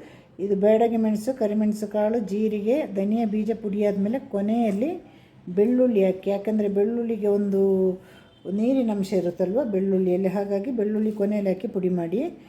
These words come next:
ಇಷ್ಟನ್ನು ತರಿ ತರಿಯಾಗಿ ಪುಡಿ ಮಾಡಿ ತಗೊಂಡು ಬನ್ನಿ ಇವಾಗ. ಈಗ ನಾನು ನೋಡಿ ತರಿ ತರಿಯಾಗಿ ಪುಡಿ ಮಾಡಿ ಇಟ್ಟಿದ್ದೇನೆ. ನೀವಂತೂ ನನ್ನ ವಿಡಿಯೋ ಜಾಸ್ತಿ ನೋಡೋದಿಲ್ಲ ಅಂದ್ಬಿಟ್ಟು ನಾನು ನೋಡಿ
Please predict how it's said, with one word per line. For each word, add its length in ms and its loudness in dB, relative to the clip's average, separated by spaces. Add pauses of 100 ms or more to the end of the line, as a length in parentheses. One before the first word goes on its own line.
(200)
ಇಷ್ಟನ್ನು 600 -2
ತರಿ 180 0
ತರಿಯಾಗಿ 420 0
ಪುಡಿ 240 -4
ಮಾಡಿ 400 0 (960)
ತಗೊಂಡು 280 0
ಬನ್ನಿ 300 0
ಇವಾಗ. 260 -4 (1000)
ಈಗ 140 2
ನಾನು 280 4
ನೋಡಿ 300 4 (280)
ತರಿ 180 0
ತರಿಯಾಗಿ 540 4
ಪುಡಿ 240 -2
ಮಾಡಿ 380 2 (1300)
ಇಟ್ಟಿದ್ದೇನೆ. 840 2 (680)
ನೀವಂತೂ 680 0
ನನ್ನ 320 2
ವಿಡಿಯೋ 320 2
ಜಾಸ್ತಿ 520 2
ನೋಡೋದಿಲ್ಲ 560 0
ಅಂದ್ಬಿಟ್ಟು 360 0
ನಾನು 380 0
ನೋಡಿ 260 2